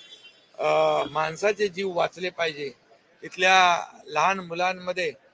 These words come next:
अ, एक भीतीचं वातावरण झालंय, पालकांमध्ये भीतीचं वातावरण निर्माण झालंय. आणि म्हणून मोठ्या प्रमाणावर पेट्रोलिंग, पोलीस डिपार्टमेंट आणि फॉरेस्ट अशा प्रकारचे वन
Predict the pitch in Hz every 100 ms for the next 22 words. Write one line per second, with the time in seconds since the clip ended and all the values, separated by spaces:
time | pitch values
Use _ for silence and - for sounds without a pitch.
0 | _ _ _ _ 151 156 156 151 185 -
1 | 160 143 156 - 214 214 196 175 175 170
2 | 165 160 160 165 156 156 170 190 202 196
3 | 185 170 - 175 170 156 160 156 165 156
4 | 151 151 - 381 - 294 - 320 - 190
5 | 208 226 202 202 214 220 208 208 214 220
6 | 220 - _ _ 180 - 247 247 190 123
7 | _ _ _ _ 175 208 247 220 - 190
8 | - 196 131 220 220 196 202 190 - 170
9 | 190 151 - _ _ _ _ - 156 -
10 | 208 196 175 180 175 208 175 185